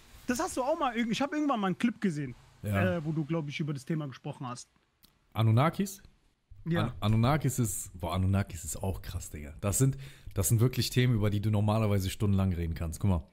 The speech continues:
Speaker 2: die Anunnaki sind ein, äh, Volk, welches in Steintafeln, ähm, beschrieben wurde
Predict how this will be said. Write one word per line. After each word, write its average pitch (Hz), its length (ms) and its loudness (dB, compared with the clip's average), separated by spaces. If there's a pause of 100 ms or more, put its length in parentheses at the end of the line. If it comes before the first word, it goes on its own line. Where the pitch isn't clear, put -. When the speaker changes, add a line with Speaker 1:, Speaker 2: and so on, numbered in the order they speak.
(560)
Speaker 2:
die 101 80 -8
Anunnaki 113 640 2
sind 117 300 -2
ein, 101 560 0 (120)
äh, 92 200 -4
Volk, 127 480 0
welches 104 380 -2
in 95 140 -4
Steintafeln, 95 1120 0
ähm, 85 460 -2
beschrieben 82 500 -4
wurde 76 320 -4